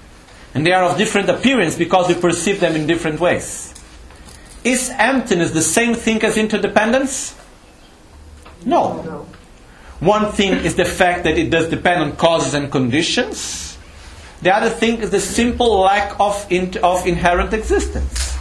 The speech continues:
Speaker 1: But one does not exist without the other. Interdependence is one thing, emptiness is another thing.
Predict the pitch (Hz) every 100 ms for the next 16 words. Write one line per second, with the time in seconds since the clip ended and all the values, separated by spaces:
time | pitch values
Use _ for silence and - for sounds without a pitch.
0 | - - - - - - - 269 170 151
1 | 185 196 247 214 220 202 175 180 208 190
2 | - 165 160 190 196 - 151 - 220 254
3 | 185 - - - - - - - - -
4 | - - - - - - - - - -
5 | - 190 185 180 180 180 180 170 151 139
6 | 120 127 208 269 220 240 254 - - -
7 | - - - 185 208 214 233 220 226 226
8 | 214 226 220 277 285 175 - 139 101